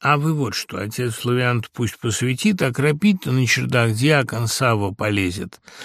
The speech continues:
Право его попросить, он такой подчигаристый, всюду пройдёт. Это самое лучшее, а то отец Флавиан со своей утробой на этой лестнице ещё, пожалуй, обломится и сам убьётся. Храни, Боже, такого греха, пусть живёт старец добрый и угодливый.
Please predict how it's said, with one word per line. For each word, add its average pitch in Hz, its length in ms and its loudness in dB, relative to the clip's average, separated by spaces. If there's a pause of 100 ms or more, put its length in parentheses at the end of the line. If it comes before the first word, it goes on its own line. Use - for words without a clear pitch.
(180)
Право 196 380 6
его 170 320 4
попросить, 107 760 -6
он 160 180 2
такой 196 420 2
подчигаристый, 117 1040 -2
всюду 185 340 -4
пройдёт. - 600 -8 (720)
Это 170 180 4
самое 180 420 8
лучшее, 165 460 4
а 123 40 0
то 151 120 0
отец 135 360 2
Флавиан 147 520 4
со 107 100 -4
своей 131 240 2
утробой 131 580 2
на 123 180 2
этой 123 200 -2
лестнице 117 560 -2
ещё, 113 260 -2
пожалуй, 113 500 2
обломится 131 600 2
и 101 60 -2
сам 110 340 0
убьётся. 104 680 -2 (540)
Храни, 214 400 6
Боже, 202 420 8
такого 143 480 0
греха, 123 460 0
пусть 196 320 0
живёт 127 420 0
старец 143 440 2
добрый 127 560 2
и 107 40 -2
угодливый. 104 840 -2